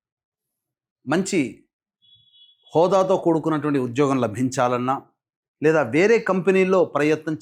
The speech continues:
చేసి మంచి హోదాతో ఉన్నటువంటి ఉద్యోగం పొందాలనుకునే వాళ్ళకి ఇది శుభతరుణం. మంచి శుభవార్త ద్వారా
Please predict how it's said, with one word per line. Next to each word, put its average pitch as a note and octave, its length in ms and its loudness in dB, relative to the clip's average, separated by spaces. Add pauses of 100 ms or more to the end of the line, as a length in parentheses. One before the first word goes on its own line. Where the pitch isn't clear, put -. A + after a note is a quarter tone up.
చేసి D3 200 -4
మంచి C#3+ 540 -2
హోదాతో C#3+ 400 0
ఉన్నటువంటి B2+ 420 -6
ఉద్యోగం B2 420 -2
పొందాలనుకునే B2 640 -2
వాళ్ళకి C3+ 560 -4 (240)
ఇది A3+ 360 -2 (200)
శుభతరుణం. D3 800 -4
మంచి D3 260 -4
శుభవార్త C3+ 520 -2
ద్వారా C3+ 480 0